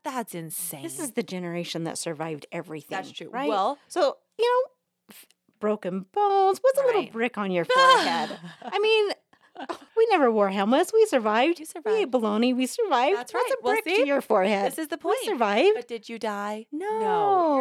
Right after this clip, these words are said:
Speaker 1: You're just fine. But this reminds me, do you remember when I was a kid, Grandpa Hanks had in the back of his yard, do you know where I'm going with this?
Speaker 2: No.
Speaker 1: These huge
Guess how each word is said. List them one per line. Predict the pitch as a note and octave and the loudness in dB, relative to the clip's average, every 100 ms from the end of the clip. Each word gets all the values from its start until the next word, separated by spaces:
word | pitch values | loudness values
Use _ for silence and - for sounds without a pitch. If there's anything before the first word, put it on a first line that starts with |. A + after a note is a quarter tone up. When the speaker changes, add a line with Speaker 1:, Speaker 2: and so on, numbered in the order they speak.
| B3+ | 0
Speaker 1:
You're | A#3+ | -2
just | B3 - | -6 -6
fine. | F3+ C#3+ - - - | -6 -6 -10 -20 -8
But | D#4+ | -6
this | F4+ F#4+ D#4+ | -2 -4 -4
reminds | D4 F#4+ A#4+ B3+ | -6 -6 -6 -6
me, | G3 - - _ | -8 -10 -20 _
do | B3+ | -8
you | F4 | -4
remember | G#4 B3 E3+ F3 - _ | -4 -4 -4 -8 -12 _
when | G3+ | -6
I | G3+ D4+ | -4 -4
was | D#4+ | -6
a | |
kid, | - - - _ - - _ - | -14 -14 -14 _ -20 -20 _ -16
Grandpa | F3+ G3+ G#3+ C4+ F4 B3+ G#3+ G#3+ - | -8 -4 -2 -4 -6 -6 -2 -2 -4
Hanks | - - F#3+ - - - - _ _ | -18 -14 -14 -14 -20 -20 -20 _ _
had | - A3 D4 F#4+ | -8 -2 0 0
in | C4 | -4
the | G3+ | -10
back | - F#3+ A3 D#4+ | -10 -16 -12 -12
of | D#4 | -8
his | F#4 D#4 | -8 -4
yard, | G3 G#2+ F#3 | -4 -4 -6
do | A#3+ | -6
you | E4+ | -2
know | |
where | G4+ | 0
I'm | G4 | 0
going | A#3+ B3 | -2 -4
with | C#4+ | -6
this? | G4+ | -8
Speaker 2:
No. | C#4 D#4 F#4+ G#4 D#4+ G3 E3+ _ _ _ - | -6 -6 -6 0 2 2 -4 _ _ _ -8
Speaker 1:
These | C#4+ - _ | -8 -8 _
huge | - - D4 D4+ D#4+ F4+ | -20 -6 -4 -2 -6 -10